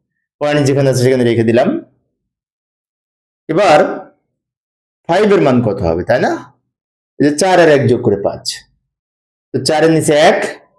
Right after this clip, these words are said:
আর ওই একের নিচে এক, এটা হচ্ছে চারের, পাঁচের মান পাঁচের নিচে লিখবো। এবার ডি এর মান কত হবে? ডি এর দশমিক মান তেরো, থার্টিন।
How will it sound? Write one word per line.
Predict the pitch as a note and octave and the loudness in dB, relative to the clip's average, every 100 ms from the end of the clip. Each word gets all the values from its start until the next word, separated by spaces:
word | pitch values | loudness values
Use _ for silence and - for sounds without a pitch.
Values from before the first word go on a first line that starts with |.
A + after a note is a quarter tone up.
| _ | _
আর | - D#3+ | -8 -4
ওই | G#3 G3 | 0 4
একের | D#3 C#3 | 4 4
নিচে | A2+ G2 F2 | 0 0 -2
এক, | D#2+ - - _ _ _ _ _ - | -4 -8 -14 _ _ _ _ _ -8
এটা | C3 | -4
হচ্ছে | A#2+ A#2+ | -2 -2
চারের, | C#3+ A#2+ B2 - - - _ _ | 0 2 2 0 -8 -16 _ _
পাঁচের | D3+ D3 C3+ | -6 -2 -2
মান | C3 E3 | 0 0
পাঁচের | E3 C3+ B2+ | -2 0 0
নিচে | G#3 - | 0 -2
লিখবো। | F#2+ F#2 F2 F#2 - _ _ _ _ _ _ _ _ - | -2 -2 -4 -6 -10 _ _ _ _ _ _ _ _ -4
এবার | D#3+ | -2
ডি | F3 A#3 | 0 2
এর | G#3 | 2
মান | E3 C3+ | 2 2
কত | A#2+ - | -2 0
হবে? | G2 A2 | 0 0
ডি | C#3+ A3 | 0 2
এর | G#3+ E3 | 2 2
দশমিক | E3 D#3+ F#3+ G3 F3+ | 0 -2 -2 0 2
মান | F#3 F#3 | 2 0
তেরো, | F3+ F3+ D#3+ - | -2 -4 -2 -2
থার্টিন। | - D#3 D#3+ F3 E3+ C3+ G2 | -2 -4 -2 0 0 0 -2